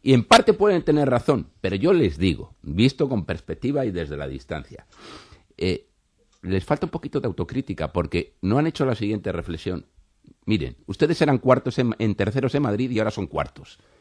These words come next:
Y son los únicos de todos los contendientes por Madrid que han perdido escaños. Entonces, eso no tiene que ver con la abstención, ni con la ley electoral, ni con la polarización. Eso supongo que tendrá que ver con el hecho de que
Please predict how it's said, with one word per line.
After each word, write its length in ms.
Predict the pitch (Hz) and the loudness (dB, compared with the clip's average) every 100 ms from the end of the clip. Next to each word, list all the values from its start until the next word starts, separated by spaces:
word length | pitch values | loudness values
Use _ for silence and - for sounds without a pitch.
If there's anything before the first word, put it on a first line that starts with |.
| _ | _
Y 100 | - | -8
son 180 | 90 165 | 0 2
los 160 | 170 - | 2 0
únicos 300 | 85 78 82 | -4 -2 -4
de 100 | 85 | -2
todos 180 | 127 127 | 0 -2
los 120 | - | -2
contendientes 600 | 104 92 90 85 78 73 | -4 -2 -2 -2 -4 -6
por 160 | - | -4
Madrid 300 | 127 98 135 - _ _ | -4 -4 -6 -8 _ _
que 80 | 110 | 0
han 100 | 101 | 2
perdido 300 | 98 78 62 | 0 -4 -8
escaños. 480 | - - - - _ _ - - | -14 -18 -18 -20 _ _ -20 -10
Entonces, 360 | 85 123 123 147 | 0 2 4 2
eso 160 | 185 | 2
no 100 | 214 | 0
tiene 240 | - 208 156 | 0 0 2
que 80 | 117 | 4
ver 180 | 135 110 | 2 2
con 120 | 92 | 0
la 60 | |
abstención, 680 | 85 - 78 - 131 101 82 | -2 -2 -6 -2 -2 -2 -4
ni 120 | 76 | -6
con 160 | 71 69 | -6 -8
la 80 | 62 | -6
ley 180 | 95 107 | -6 -6
electoral, 640 | 85 - 76 127 101 80 | -8 -8 -2 0 -2 -4
ni 100 | 73 | -8
con 160 | 80 69 | -6 -6
la 120 | 64 | -6
polarización. 640 | 64 58 62 62 90 113 - - _ - | -8 -8 -10 -8 -4 -6 -8 -20 _ -14
Eso 160 | - | -8
supongo 520 | 110 104 170 151 156 - _ _ _ _ | -4 0 2 4 2 -2 _ _ _ _
que 120 | - 65 | -10 -8
tendrá 300 | 71 82 90 | -4 -2 0
que 120 | 107 | 2
ver 180 | 117 - | 2 0
con 160 | 120 | -2
el 100 | 131 | 0
hecho 260 | 147 - 147 | 0 2 2
de 140 | 113 | 2
que 260 | - 85 | 0 -4